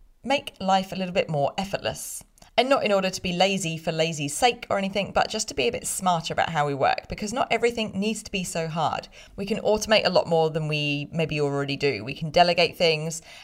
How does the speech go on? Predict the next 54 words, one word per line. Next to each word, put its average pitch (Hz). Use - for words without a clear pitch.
and 247
maybe 320
there's 359
some 285
stuff 240
we 220
can 226
actually 240
just 233
stop -
doing, 139
or 196
being 214
a 214
little 208
bit 196
more 170
choosy 190
about 165
the 165
stuff 156
that -
does 170
get -
the 156
extra -
effort -
that 151
it -
might 143
need. -
And 202
I 202
think 202
if 175
you're 190
hearing 214
that -
idea 165
just 160
in 151
very 151
brief 165
summary 190
and 170
already 175
feel 165
a 160
bit 156
allergic 160
to 175
it, 151
then 156
it's -